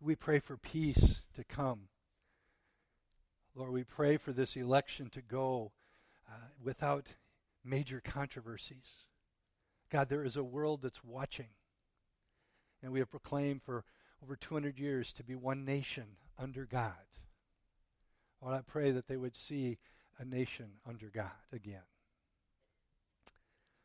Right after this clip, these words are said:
Lord, and I pray for each one of us here. Father, though our opinions or our politics may be very different,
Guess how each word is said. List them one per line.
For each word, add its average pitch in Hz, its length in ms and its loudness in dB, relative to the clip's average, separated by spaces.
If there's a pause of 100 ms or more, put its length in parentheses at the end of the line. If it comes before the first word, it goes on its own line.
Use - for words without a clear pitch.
(320)
Lord, 127 200 6
and 127 60 2
I 123 100 4
pray 131 320 4
for 117 300 -6
each 139 240 -4
one 147 200 8
of 135 100 4
us 143 460 2 (120)
here. 156 440 0 (1500)
Father, 120 240 2
though 127 160 -4
our 123 180 6
opinions 151 640 -4
or 110 140 -6
our 113 140 -2
politics - 960 -4 (440)
may 120 120 -2
be 117 120 -6
very 139 300 2
different, 147 380 -4